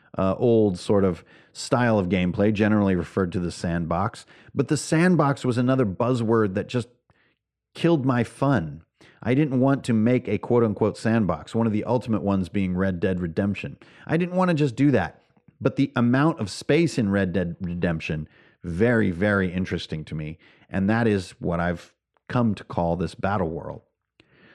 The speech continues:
So after all of this work, all of this coloring and painting and writing and throwing away and writing again and, uh, just composing in, uh, in InDesign and working page by page, making sure I wasn't leaving any mess behind and just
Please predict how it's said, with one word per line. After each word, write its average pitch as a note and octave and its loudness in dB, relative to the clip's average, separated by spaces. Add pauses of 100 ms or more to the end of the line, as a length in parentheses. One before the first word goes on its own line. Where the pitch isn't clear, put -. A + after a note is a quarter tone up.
So D3 2
after D#3 -2
all F3 4
of D3 2
this C3+ 0
work, G2 2
all B2 2
of B2 0
this A2+ -2
coloring A#2 0
and F2 -4
painting B2 0
and E2+ -4 (1080)
writing C3+ 4
and G#2 0 (380)
throwing D3+ 4
away B2 4
and G2 2
writing A#2 2
again G#2+ 2
and, D#2+ -8 (140)
uh, - -14
just - -12
composing C3 2
in, G#2+ 2
uh, F#2+ 0
in G2 0
InDesign A2 2 (360)
and F#2+ -2
working C3+ 2
page B2 0
by G2+ 0
page, A#2 0
making G2+ -4
sure A2 -2
I G2+ 0
wasn't A2 0
leaving A2 0
any F#2+ 0
mess G2+ -2
behind G2+ -2
and F2 -6
just F#2+ -8